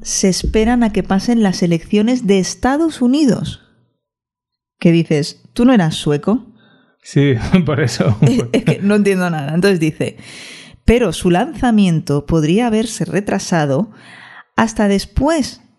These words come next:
Speaker 1: de las elecciones presidenciales en Estados Unidos de dos mil veinte, ya que las mentes de las personas estarán puestas en otras cosas".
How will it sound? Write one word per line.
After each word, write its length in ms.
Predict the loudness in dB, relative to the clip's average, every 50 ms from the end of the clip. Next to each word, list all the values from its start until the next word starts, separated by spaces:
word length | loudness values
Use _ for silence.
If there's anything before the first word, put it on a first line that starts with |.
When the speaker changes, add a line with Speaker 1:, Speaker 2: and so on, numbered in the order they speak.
| _ _ _ _ _ _
Speaker 1:
de 200 | 0 2 2 4
las 340 | 2 2 0 -2 -4 -6 -6 -2
elecciones 540 | 0 0 0 -2 -2 -2 0 0 0 0 -2
presidenciales 720 | -4 -2 0 2 2 2 2 2 0 -2 -2 -2 -2 -2
en 100 | -4 -4
Estados 420 | -4 -4 -2 0 0 0 0 2 2
Unidos 380 | 2 4 4 2 2 0 -2
de 100 | -4 -4
dos 200 | -4 -4 0 2 2
mil 200 | 4 4 4 4
veinte, 520 | 2 2 2 2 0 0 -2 -2 -4 -4 -6
ya 260 | -6 -2 0 0 0
que 160 | 0 0 0 0
las 260 | 0 0 -2 0 2
mentes 480 | 2 4 4 2 0 0 0 -2 -2 0
de 80 | 0
las 180 | 0 0 -2 -2
personas 760 | -4 -6 -6 -4 -4 -2 0 0 2 2 0 -2 -4 -6 -6 _
estarán 640 | -2 -2 -2 -2 -2 -2 0 0 0 0 0 -2 -4 -8 -20 -20 _ _
puestas 600 | 0 2 2 2 2 -2 -4 -4 -4 -4 -6 -8 -14 -20 _ _ _ _
en 160 | -2 0 0
otras 320 | -2 -2 -4 -8 -12 -14 -14
cosas". 560 | -16 -16 -10 -8 -8 -8 -8 -10 -14 -20